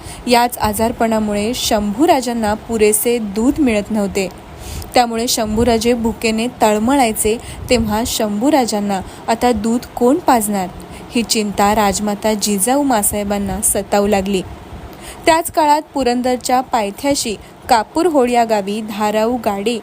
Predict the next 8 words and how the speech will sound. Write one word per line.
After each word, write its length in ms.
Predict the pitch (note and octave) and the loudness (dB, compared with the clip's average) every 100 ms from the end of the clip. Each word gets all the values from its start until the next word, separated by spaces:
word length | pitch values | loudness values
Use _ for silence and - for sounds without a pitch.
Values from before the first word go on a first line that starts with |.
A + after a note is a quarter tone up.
| - - - | -10 -10 0
ही 120 | C4+ | 2
महिला 420 | A#3+ A3 A3+ A3 | 2 -2 0 0
नुकतीच 600 | A#3 G#3 - A3+ A#3 - | 0 -4 -4 -4 -4 -4
बाळंत 560 | C4 G#3+ G3+ G3+ C#4+ F4+ | -2 2 2 2 0 0
झाली 360 | C#4 B3 G#3 | 2 0 2
आहे, 240 | G#3 G#3+ G#3+ | 2 2 0
अशी 260 | G#3 - | -2 -2
माहिती 520 | A3 G#3+ G#3 C4 B3 | -4 -4 -4 -4 -4